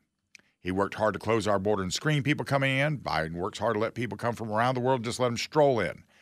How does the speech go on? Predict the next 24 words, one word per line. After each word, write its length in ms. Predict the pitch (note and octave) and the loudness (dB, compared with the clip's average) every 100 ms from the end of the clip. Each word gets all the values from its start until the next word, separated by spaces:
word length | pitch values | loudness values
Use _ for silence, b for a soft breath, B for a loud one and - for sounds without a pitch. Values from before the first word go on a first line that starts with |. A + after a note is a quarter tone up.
| b b b b b _ | b b b b b _
Trump 220 | - F#3+ | 4 4
put 100 | F3 | 6
in 100 | F3 | 4
place 260 | D3 F3+ - | 6 4 4
a 40 | |
program 400 | B2+ F#3 F3+ E3 | 4 4 6 6
to 80 | D3 | 6
monitor 380 | C#3 E3 C#3+ B2 | 4 4 4 0
Chinese 440 | - D#3+ D#3 D3 | 2 4 6 4
spying. 460 | - - F3 F3 D3 | 2 4 6 8 6
Biden 320 | C3+ D3 D3 | 6 6 4
stopped 240 | B2 C3+ - | 2 0 0
the 60 | |
program, 560 | - G#3+ F#3+ C3 G2 C#2+ | 4 6 8 6 4 0
which 120 | - | -6
had 160 | F#2 E2 | -4 -4
to 60 | |
please 280 | - F#2 D2+ | -8 -8 -8
the 60 | E2+ | -10
Chinese. 540 | - E2 D#2+ D#2 - b b - | -6 -6 -6 -10 -14 b b -14
And 160 | E2+ | -2
somehow 680 | - B3+ A3+ A3+ A3+ A3+ F#3+ - _ _ _ _ _ | 4 8 10 10 10 8 4 -4 _ _ _ _ _
the 60 | - | -4
media 540 | E2+ F3+ B3+ C4+ - | 4 6 6 4 2